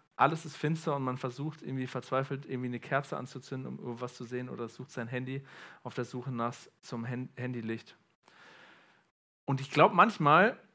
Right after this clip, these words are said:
fühlen wir uns in unserem Leben auch so wie bei so einem Stromausfall.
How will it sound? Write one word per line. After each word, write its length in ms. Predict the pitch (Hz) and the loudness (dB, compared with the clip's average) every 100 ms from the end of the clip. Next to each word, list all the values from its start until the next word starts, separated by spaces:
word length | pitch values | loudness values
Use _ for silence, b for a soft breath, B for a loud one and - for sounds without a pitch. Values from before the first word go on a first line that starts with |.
| _ _ _ | _ _ _
fühlen 300 | - 185 202 | 0 4 8
wir 80 | 185 | 6
uns 160 | 165 160 | 4 2
in 100 | 156 | 0
unserem 280 | 147 147 | 2 2
Leben 240 | 139 143 139 | 2 2 2
auch 160 | 143 | 2
so 200 | 143 131 | 2 -4
wie 60 | 123 | -2
bei 160 | 120 123 | 0 2
so 80 | |
einem 120 | 120 113 | 0 -6
Stromausfall. 880 | - 131 147 117 - 120 123 165 | -4 -4 -2 -4 -4 2 4 4